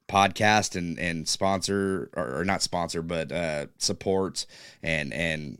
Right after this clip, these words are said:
promote for us and throw out free games to everybody in the chat. That was excellent.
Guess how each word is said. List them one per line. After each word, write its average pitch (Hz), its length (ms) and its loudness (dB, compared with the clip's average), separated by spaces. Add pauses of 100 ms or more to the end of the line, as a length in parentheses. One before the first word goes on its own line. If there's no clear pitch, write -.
(140)
promote 98 400 0
for 101 280 6
us 92 260 4
and 82 240 -2
throw 107 260 4
out 101 180 4
free 117 280 4
games 98 380 2
to 101 80 4
everybody 98 360 2
in 95 60 0
the 92 80 0
chat. 92 340 4
That 87 140 -2
was 87 200 -6
excellent. 95 640 0